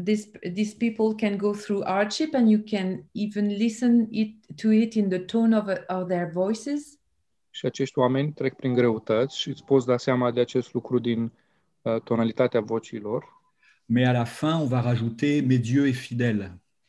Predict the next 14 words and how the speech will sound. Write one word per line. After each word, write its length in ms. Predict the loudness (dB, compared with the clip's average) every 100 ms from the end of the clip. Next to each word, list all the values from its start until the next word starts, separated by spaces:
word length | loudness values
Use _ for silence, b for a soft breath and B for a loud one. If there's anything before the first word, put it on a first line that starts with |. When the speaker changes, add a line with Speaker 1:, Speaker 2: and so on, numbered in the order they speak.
| _ _ _ -4
Speaker 1:
But 140 | 0
at 140 | 2 2
the 200 | 4 4
end, 180 | 4 6
they 100 | 6
will 240 | 4 2
add 320 | 0 0 0 -2
this 260 | -4 -4
little 280 | -2 0 0
sentence, « 580 | -2 2 2 2 -4 -4
But 200 | -2 -2
God 200 | 2 2
is 200 | 2 -2
faithful. » 600 | -2 -2 -2 -4 -6 -8